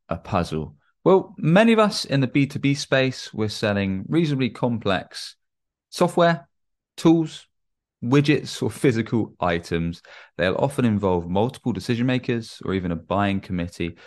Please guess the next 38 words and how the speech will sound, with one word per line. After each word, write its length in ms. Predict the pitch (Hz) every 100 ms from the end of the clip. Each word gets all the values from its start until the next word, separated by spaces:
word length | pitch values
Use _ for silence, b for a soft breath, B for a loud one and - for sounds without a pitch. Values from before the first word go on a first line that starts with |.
| B -
And 120 | -
it's 100 | - _
probably 360 | - 175 196 190
not 200 | 170 120
something 440 | - 123 117 101 -
people 320 | - 127 120 107
wake 320 | 101 98 -
up 280 | 90 - - _ -
and 240 | 82 82
suddenly 360 | - 90 85 82
decide 420 | 82 - 85 80
your 160 | 80
tool. 380 | 73 - 110 101 B B B
It 120 | -
can 100 | -
usually 240 | 90 90 87
take 240 | - 82
some 300 | - 101 95
consideration 840 | 95 90 - 87 82 80 - 85
before 300 | 78 - 87
they 100 | 82
decide 560 | 80 73 - 82 80 80 b b
to 140 | - 87
make 320 | 85 71 - -
that 260 | 87 87 - -
investment 580 | 87 82 85 87 82 71
because 220 | - 85
of 80 | 73
the 60 |
price 360 | - - 82 85
point 340 | - 82 82 - B B
and 100 | -
because 220 | 76 82
of 60 | 82
how 180 | 98 90
it 100 | -
might 280 | 87 -
change 680 | - - 127 104 82 82 -